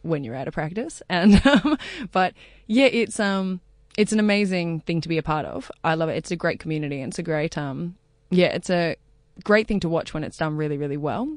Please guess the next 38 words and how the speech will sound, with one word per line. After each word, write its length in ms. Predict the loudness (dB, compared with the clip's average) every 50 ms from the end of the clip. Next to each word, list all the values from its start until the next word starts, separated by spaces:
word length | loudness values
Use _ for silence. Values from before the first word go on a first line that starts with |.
| -12 -10 -6
And, 280 | -2 -2 0 0 0 0
um, 200 | 0 -2 -2 -2
in 140 | -2 -2 -2
Sydney, 320 | 0 -2 -2 -2 0 0
we're 140 | 0 0 2
lucky 240 | 0 0 -2 -2 -4
enough 160 | -4 -4 -4
to 80 | -4 -4
have 100 | -4 -4
some 140 | -4 -6 -6
incredible 640 | -6 -6 -4 -2 -2 0 0 0 0 0 0 -2 -2
improvisers 680 | -2 -2 -2 -2 -2 -2 -2 -2 -2 -4 -4 -6 -6 -4
around, 640 | -2 -2 0 2 2 0 0 -2 -4 -4 -4 -4 -6 -8 -18 -20 -20 -20 -20 -20 -10 _ 0
um, 320 | 2 2 2 2 0 -2 0
and 200 | 0 0 0 0
have 440 | -2 0 0 0 0 0 -2 -8 -16 _ _ _ _ _ 0
a 320 | 0 2 2 0 -2 -4 -4
decent 360 | -2 0 0 0 0 -2 -2
improv 280 | -2 -2 -2 -4 -4
scene 240 | -4 -2 -4 -2 -2
coming 280 | -2 -4 -2 -2 -2 -2
up. 280 | -2 -2 -2 -4 -6 -6 -8 -8 -16 -20 -20 _ -2
And 320 | 0 0 2 2 0 -2 -4 -2 -2
unfortunately, 520 | -2 0 2 2 2 2 2 0 0 0 0
like, 280 | -2 -2 -4 -8 -12 _ -6
the 360 | -2 0 2 2 2 0 0
reality 420 | 0 2 2 2 2 0 -2 -2
of 180 | -4 -6 -6 -8
Sydney 380 | -10 -6 -6 -6 -4 -4 -6 -6
is 100 | -6 -6
that 140 | -6 -6
the 240 | -4 -4 -4 -4 -4 -4
comedy 280 | -2 -2 -2 -2 -2 -2
and 180 | -2 -2 -2
improv 200 | -2 -2 -4 -2
scene 320 | -2 -4 -4 -4 -4 -6 -4
isn't, 500 | -2 -2 0 -2 -2 -6 -8 -10 -10 -12 -12 _ _ _ -20 _ _ _ _ _ _ _ -6 -6 -6 -6 _ _ -20 -20 _ _ _ -4
like, 580 | 0 2 4 4 4 2 0 -6 -12 -14 -16